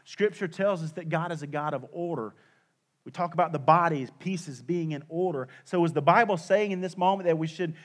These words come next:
abandon responsibilities? No, we have responsibilities.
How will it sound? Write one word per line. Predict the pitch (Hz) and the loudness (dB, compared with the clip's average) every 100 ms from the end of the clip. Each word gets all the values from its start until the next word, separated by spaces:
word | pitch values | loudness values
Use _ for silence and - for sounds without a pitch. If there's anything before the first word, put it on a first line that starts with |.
| - | -8
abandon | 156 135 170 190 196 185 | -6 2 4 4 2 0
responsibilities? | 170 196 180 175 165 196 190 156 | -2 -2 -2 -4 -4 -2 -2 -2
No, | 180 226 254 208 127 - _ _ _ | -6 -6 -4 -4 -6 -14 _ _ _
we | 165 | -2
have | 165 214 233 214 | 2 2 2 0
responsibilities. | 180 180 165 - 147 139 123 104 95 _ | -4 -2 -2 -4 -4 -2 -2 -6 -16 _